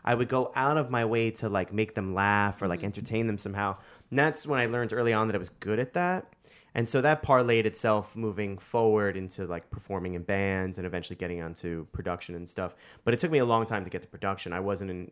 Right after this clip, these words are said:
Speaker 1: um, man, I don't know, I was in my twenties. We were doing stuff in, uh, high school. Uh, people who've listened to the show know about Family Values, Cable Access. Dave did Cable Access, and that's kinda how our paths crossed. Uh, but also with the music, too. Dave's a drummer, I'm a bass player.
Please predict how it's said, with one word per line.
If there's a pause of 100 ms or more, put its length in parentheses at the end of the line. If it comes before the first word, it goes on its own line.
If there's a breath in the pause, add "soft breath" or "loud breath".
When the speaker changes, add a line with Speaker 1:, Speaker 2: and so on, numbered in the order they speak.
(160)
Speaker 1:
um, (800)
man,
I
don't
know,
I
was
in
my
twenties. (420 soft breath)
We
were
doing
stuff
in,
uh,
high
school.
Uh, (320)
people
who've
listened
to
the
show
know
about
Family
Values, (160)
Cable
Access.
Dave
did
Cable
Access,
and
that's
kinda
how
our
paths
crossed. (420 soft breath)
Uh,
but
also
with
the
music,
too.
Dave's
a
drummer,
I'm
a
bass
player.